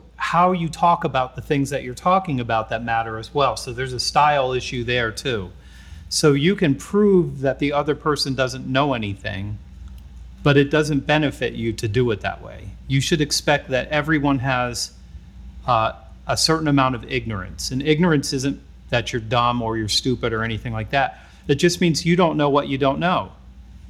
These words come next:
And so you wanna be careful and pretend that people do know these things and that you're reminding of them,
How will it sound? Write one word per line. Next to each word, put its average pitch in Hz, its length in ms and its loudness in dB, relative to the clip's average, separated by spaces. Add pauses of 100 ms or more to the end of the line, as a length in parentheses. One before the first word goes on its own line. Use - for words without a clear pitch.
(260)
And 123 200 0
so 139 460 2
you 139 160 0
wanna 151 220 4
be 139 100 0
careful 156 460 0
and 120 160 -4
pretend 135 560 0
that 123 280 -2
people 127 300 -2
do 127 240 0
know 123 180 2
these 113 220 -4
things 113 320 -4
and 117 140 -4
that 113 100 -4
you're 123 160 -2
reminding 120 640 0
of 110 140 -6
them, 110 300 -2